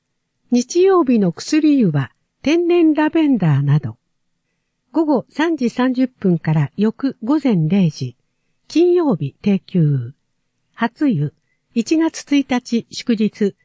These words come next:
午前八時から午後八時。本天沼二の七の十三。電話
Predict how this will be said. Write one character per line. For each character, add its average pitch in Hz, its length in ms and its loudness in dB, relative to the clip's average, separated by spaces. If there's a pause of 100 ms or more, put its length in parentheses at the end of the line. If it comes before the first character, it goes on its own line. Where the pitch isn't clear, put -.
(240)
午 330 120 0
前 294 240 2
八 208 300 -2
時 196 140 -2
か 175 120 -2
ら 139 200 0 (240)
午 269 140 0
後 226 120 0
八 151 380 -4
時。 - 160 -16 (840)
本 339 380 2
天 285 240 0
沼 156 360 2 (300)
二 339 160 4
の 269 200 2
七 214 340 0
の 143 240 0
十 214 280 0
三。 139 380 -4 (580)
電 233 280 0
話 202 200 0